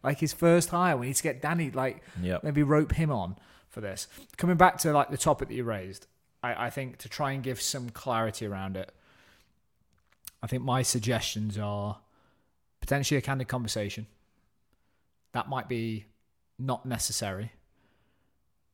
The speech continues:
Speaker 1: You can be the judge. But I think one thing that is required is making a conscious effort to point to the value that we create,
Speaker 2: Mm-hmm.
Speaker 1: even if it's in ideas.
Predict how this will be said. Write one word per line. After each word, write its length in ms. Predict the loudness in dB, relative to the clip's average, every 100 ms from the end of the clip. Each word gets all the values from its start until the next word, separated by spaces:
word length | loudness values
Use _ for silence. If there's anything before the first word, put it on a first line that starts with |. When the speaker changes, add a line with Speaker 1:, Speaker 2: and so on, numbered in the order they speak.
| -14
Speaker 1:
You 260 | -8 -6
can 120 | -4 -4
be 80 |
the 80 | -4
judge. 440 | -4 -6 -6 -10 -16 _ _ _ _ _ -6
But 120 | -4
I 40 | -4
think 240 | -8 -6
one 160 | -6 -4
thing 140 | -4
that 80 | -6 -4
is 180 | -4 -4
required 600 | -8 -6 -6 -4 -6 -10 -16 -20 _ _ _ _ _ _ _
is 640 | -6 -4 -4 -6 -8 -10 -14 _ _ _ _ _ _ _ -10
making 420 | -4 -4 -4 -6
a 60 | -6
conscious 640 | -4 -2 0 -2 -2 -4 -4 -6
effort 360 | -6 -6 -10 -12 -20 -20 _ _ _ _ _ _ _
to 100 | -14 4
point 340 | 6 6 2 -6
to 200 | -10 -8
the 100 | -4
value 340 | -2 -2 -4
that 180 | -6 -8
we 100 | -10
create, 400 | -10 -10 -8 -6
Speaker 2:
Mm-hmm. 100 | -6 -2
Speaker 1:
even 220 | 0 0
if 120 | 0
it's 140 | -2
in 100 | -2
ideas. 600 | -2 -4 -4 -6 -6 -10